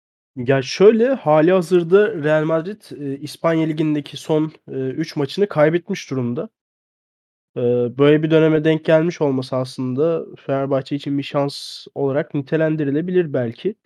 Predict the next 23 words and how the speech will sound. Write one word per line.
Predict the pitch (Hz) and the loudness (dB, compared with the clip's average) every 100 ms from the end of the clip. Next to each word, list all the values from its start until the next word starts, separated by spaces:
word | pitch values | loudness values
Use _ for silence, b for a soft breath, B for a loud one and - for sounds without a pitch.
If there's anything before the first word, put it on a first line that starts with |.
| _ _ _ _ _ _ 147 | _ _ _ _ _ _ -4
Ama | 147 | 2
belki | 151 135 135 | 4 2 0
de | 170 | -2
nitelendirilemeyebilir. | 156 160 156 135 131 127 151 165 147 139 | 0 0 -2 -2 -4 -4 -4 -4 -4 -2
Yani | 123 120 | -2 -2
Euroleague'de | 131 131 123 - 135 | -2 -2 -4 -4 -4
de, | 143 160 | -2 -4
e, | 156 135 131 127 127 127 131 139 _ _ _ _ 143 | -4 -6 -4 -4 -4 -6 -10 -14 _ _ _ _ 0
belli | 131 131 | 2 0
bir | 143 | 2
galibiyet | 139 135 135 143 | 2 2 0 -2
serileri | - 139 139 143 139 | -2 0 2 2 2
var | 123 | 0
devam | 120 113 113 | -2 -4 -4
eden. | 113 139 - _ _ _ _ _ _ _ _ _ _ _ | -4 -6 -10 _ _ _ _ _ _ _ _ _ _ _
E, | - - _ _ _ | -20 -20 _ _ _
iki | 131 131 139 | -12 -12 -6
farklı | 139 127 127 139 | -4 -4 -2 -2
organizasyon, | 123 120 120 117 - - 143 135 147 - 127 - | 0 -2 -2 -4 -8 -10 -10 -10 -12 -16 -18 -14
e, | - - - _ _ _ _ | -14 -14 -18 _ _ _ _
o | - 135 | -12 -12
sebeple | 131 131 131 131 131 131 135 | -8 -6 -6 -6 -8 -6 -6
biraz, | 131 123 | -6 -6